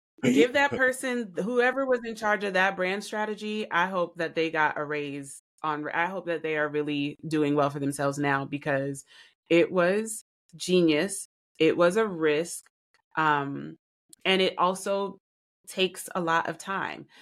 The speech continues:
Speaker 2: Like, I, I stopped doing, getting, I, yeah, I got off the social media job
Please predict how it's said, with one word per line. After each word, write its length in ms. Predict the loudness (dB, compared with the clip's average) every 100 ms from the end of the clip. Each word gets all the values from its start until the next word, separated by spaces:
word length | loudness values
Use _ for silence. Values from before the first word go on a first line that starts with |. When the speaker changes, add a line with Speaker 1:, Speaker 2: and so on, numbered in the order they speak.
| -14
Speaker 2:
Like, 320 | 0 2 2 -4 _ _ _ _ _ _ _ _ _ _ _ -4
I, 220 | -2 -2 -6 -4
I 140 | -4
stopped 500 | -2 -4 -4 -4 -14
doing, 360 | -6 -4 -2 -2
getting, 360 | -4 -2 -4 -6
I, 260 | -6 -4 -6 -8
yeah, 280 | -6 -6 -4
I 280 | -2 -2 -4 -12 -4
got 200 | 0 2
off 180 | 0
the 80 | -6
social 320 | -10 -10 -6
media 500 | -6 -2 0 2 0 -4 _ _ _ _ _ _ _ -18 -16 -18 _ _ -16
job 440 | -2 2 4 4